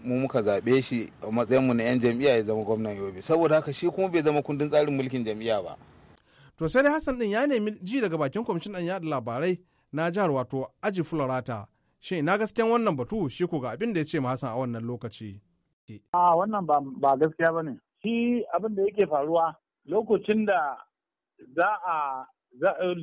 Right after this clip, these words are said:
Speaker 3: guidelines na State Independent Electoral Commission, hukumar zaɓe na jiha kenan da ya fitar da wannan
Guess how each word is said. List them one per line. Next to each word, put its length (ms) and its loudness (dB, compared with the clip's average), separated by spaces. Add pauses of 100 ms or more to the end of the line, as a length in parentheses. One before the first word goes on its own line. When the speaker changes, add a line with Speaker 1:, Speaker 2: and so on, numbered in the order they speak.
Speaker 3:
guidelines 520 2
na 460 0
State 240 -2
Independent 500 -2
Electoral 380 -4
Commission, 420 -8
hukumar 360 -4
zaɓe 260 -4
na 220 -2
jiha 360 -4
kenan 400 -6
da 80 -4
ya 220 0
fitar 260 -4
da 80 -4
wannan 680 -8